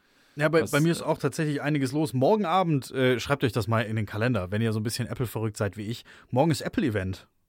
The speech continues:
Speaker 2: Ah,
Speaker 1: Also morgen wird
Speaker 2: gibt's?
Speaker 1: neuer, nutzloser, teurer Kram vorgestellt.
Speaker 2: Mhm.
Speaker 1: Das hab ich
Speaker 2: Ja,
Speaker 1: mir auf
Speaker 2: gut.
Speaker 1: jeden Fall mal in den Kalender eingetragen. Da kann ich nicht joggen gehen. Also das geht nicht.
Speaker 2: Ja,
Speaker 1: Dafür
Speaker 2: ja,
Speaker 1: gehe ich
Speaker 2: klar.
Speaker 1: wahrscheinlich am Mittwoch.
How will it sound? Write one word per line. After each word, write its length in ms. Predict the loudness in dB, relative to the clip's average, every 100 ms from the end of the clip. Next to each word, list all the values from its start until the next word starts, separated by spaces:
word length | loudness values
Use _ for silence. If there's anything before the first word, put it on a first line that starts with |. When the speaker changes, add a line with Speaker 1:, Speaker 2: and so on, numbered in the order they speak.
| _ _ _ -4
Speaker 2:
Ah, 240 | 0 0 -2
Speaker 1:
Also 140 | 2
morgen 220 | 4 4 0 0
wird 120 | 2
Speaker 2:
gibt's? 40 |
Speaker 1:
neuer, 300 | 6 6 6
nutzloser, 460 | 4 2 4 4 4
teurer 280 | 4 2 2
Kram 260 | 2 2
vorgestellt. 640 | 2 0 -2 -2 -2 -2 -6 -20 -16 -6
Speaker 2:
Mhm. 220 | -4 -2
Speaker 1:
Das 140 | 0
hab 100 | 0
ich 60 | 2
Speaker 2:
Ja, 80 | 2
Speaker 1:
mir 40 |
auf 40 | 2
Speaker 2:
gut. 40 |
Speaker 1:
jeden 100 | 0
Fall 100 | 0
mal 100 | 0
in 40 | 0
den 100 | -2
Kalender 300 | -2 -2 -2
eingetragen. 380 | -4 -4 -2 -2
Da 60 |
kann 140 | -4 -2
ich 60 |
nicht 200 | -2 -2
joggen 200 | -6 -6 -8
gehen. 260 | -8 -10
Also 260 | -10 -12 -12
das 180 | -14 -16
geht 180 | -16
nicht. 260 | -16 -18 -20 _ _ _ _ _ _ _ _
Speaker 2:
Ja, 80 | -4
Speaker 1:
Dafür 140 | 2 4
Speaker 2:
ja, 60 |
Speaker 1:
gehe 80 | 4
ich 20 | 4
Speaker 2:
klar. 60 |
Speaker 1:
wahrscheinlich 300 | 2 2 2
am 120 | 2
Mittwoch. 400 | 0 -4 -8 -10